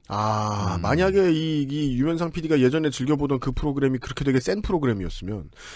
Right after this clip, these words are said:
Speaker 1: 지금의 이 홍상수, 김민희 씨에 대한 논의는 홍상수 감독이 재산이 얼마냐?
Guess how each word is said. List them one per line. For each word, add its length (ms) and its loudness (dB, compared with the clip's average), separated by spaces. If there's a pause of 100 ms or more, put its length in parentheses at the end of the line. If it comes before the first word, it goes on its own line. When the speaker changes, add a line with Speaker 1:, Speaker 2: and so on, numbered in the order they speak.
(160)
Speaker 1:
지금의 720 4
이 220 0
홍상수, 760 -2
김민희 400 0
씨에 240 0
대한 220 2
논의는 400 -2 (340)
홍상수 480 -2
감독이 580 0 (120)
재산이 320 0
얼마냐? 360 -2